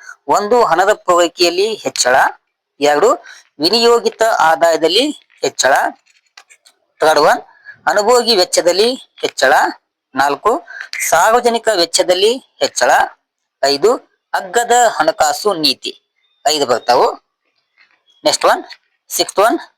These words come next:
ಕಪ್ಪು ಹಣ, ಸೆವೆಂತ್ ಒನ್ ಕೊರತೆ ಹಣಕಾಸು, ಏಟ್ತ್ ಒನ್ ರಫ್ತುಗಳ ಹೆಚ್ಚಳ, ನೈನ್ತ್ ಒನ್ ಸಾರ್ವಜನಿಕ ಸಾಲದ ಮರುಪಾವತಿ, ಹತ್ತು ಖಾಸಗಿ ವಲಯದ ವಿಸ್ತರಣೆ.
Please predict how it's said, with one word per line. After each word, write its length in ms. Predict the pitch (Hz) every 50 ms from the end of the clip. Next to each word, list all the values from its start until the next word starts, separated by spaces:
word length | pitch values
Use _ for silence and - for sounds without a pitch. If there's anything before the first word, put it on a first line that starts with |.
| _ _ _ _
ಕಪ್ಪು 360 | - 180 - - _ - 147
ಹಣ, 140 | 131 123 135 165 185 - - _ _ _ _ _ -
ಸೆವೆಂತ್ 320 | - 135 143 175 170 165 -
ಒನ್ 220 | 190 220 254 339 - _ _ - - _ _ _ _
ಕೊರತೆ 360 | - - 147 156 170 - 220 214
ಹಣಕಾಸು, 680 | 180 160 135 - - - - - - 196 233 339 - _ _ _ _ _ _ -
ಏಟ್ತ್ 280 | - 494 - 508 -
ಒನ್ 220 | - 339 349 370 - _ _ - - - _ _ _ -
ರಫ್ತುಗಳ 560 | 127 139 175 185 - _ - 196 190 208 214 233 247 - - - - -
ಹೆಚ್ಚಳ, 320 | 151 135 - - 127 127 143 180 - - - _ _ _ _ _ 131
ನೈನ್ತ್ 320 | 139 151 180 175 165 185
ಒನ್ 160 | 214 247 381 - _ _ _ _ _ _ -
ಸಾರ್ವಜನಿಕ 760 | - - - 147 170 202 202 214 208 214 214 214 - - 226 233 240 226 -
ಸಾಲದ 460 | - - - 160 175 180 185 185 165 202 214 233 226 - - -
ಮರುಪಾವತಿ, 800 | 135 139 139 139 135 - 139 123 120 113 - - 202 247 311 - _ _ _ _ _ _ -
ಹತ್ತು 400 | 156 156 - _ 233 277 359 - - - _ _ _ _
ಖಾಸಗಿ 380 | - 151 160 160 - - 220
ವಲಯದ 340 | 208 170 156 143 147 139 139 226 320 - - - _ _ _ -
ವಿಸ್ತರಣೆ. 560 | 156 143 - - 127 110 107 110 - - _